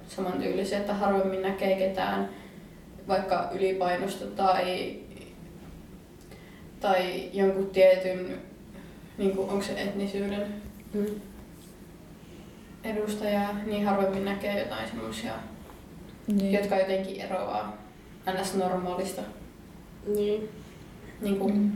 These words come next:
Speaker 1: semmosena julkkiksena.
Speaker 3: Se on niin outo nähdä, t-, tai silleen, että mun sisko on siis tosi suosittu nyt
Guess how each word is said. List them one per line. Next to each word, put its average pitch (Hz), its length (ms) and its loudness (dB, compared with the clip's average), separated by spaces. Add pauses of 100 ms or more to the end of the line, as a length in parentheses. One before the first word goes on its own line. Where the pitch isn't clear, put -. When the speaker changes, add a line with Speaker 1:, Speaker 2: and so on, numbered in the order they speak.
Speaker 1:
semmosena 208 440 0 (100)
julkkiksena. 214 520 -4 (1600)
Speaker 3:
Se 247 120 4
on 247 100 10
niin 254 140 12
outo 226 260 10
nähdä, 208 260 6 (160)
t-, - 180 4
tai 214 140 10
silleen, 202 300 10
että 190 140 2
mun 196 120 6
sisko 262 360 8
on 170 220 2
siis 175 180 2
tosi 185 300 8
suosittu - 480 -2
nyt - 180 -4